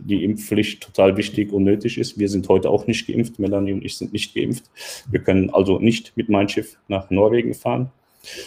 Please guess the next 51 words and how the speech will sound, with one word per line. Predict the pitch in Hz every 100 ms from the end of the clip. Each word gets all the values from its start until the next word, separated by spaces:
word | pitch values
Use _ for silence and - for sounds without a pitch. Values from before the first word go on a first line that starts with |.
| - - _ _ _ _ -
Wir | 117
haben | 110
für | 123
uns | 120 113
entschlossen, | 98 120 113 120
dass | 107 104
wir |
erstmal | 95 - 107
unser | 104 98
Programm | 101 - 104 120
abarbeiten. | 120 120 120 123 127 135 131
Wir | 95
sind, | 92 90 92
äh, | 90 92
bis | 95 92 -
September | 104 - 98 104 -
komplett | - 127 123 - -
eingespannt | 127 127 - - 131 -
und, | - 92 - -
ähm, | 104 95 98 _ _ _ _ _ _ _ _ -
dann | 120 101 92
werden | 92 90
auch | 85 -
wir | 113
uns | 123 123
impfen | 127 135
lassen. | 131 131 - - _ _ _ _ _ _ _ _ _ _ - _ _ _ _ -
Aber | 95 95 92 98
dann | 98 98
ist | 123
es | 110 -
halt | 85
so, | - 85
wenn | 90
zwischendrin | 90 - 95 98 - 98 95 - -
Angebote | 98 101 98 98 90
kommen, | - 104 107
die | 104 95
nur | - 107
für | 104 95
geimpfte | 98 117 -
Menschen | 90 110 107
sind, | 107 110 98
dann | 98
können | 95 98
wir |
da | 85 -
eben | 92 82
halt | 85
nicht | - -
mitfahren. | 87 -